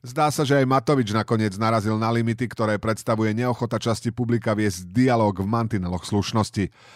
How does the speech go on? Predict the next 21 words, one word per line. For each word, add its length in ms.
To 100
však 240
ani 80
nie 160
je 80
dôležité, 560
ide 160
skôr 320
o 80
to, 160
že 160
Matovič 400
ukazuje, 560
že 160
už 240
znovu 240
beží 480
o 80
politický 720
život 480
a 240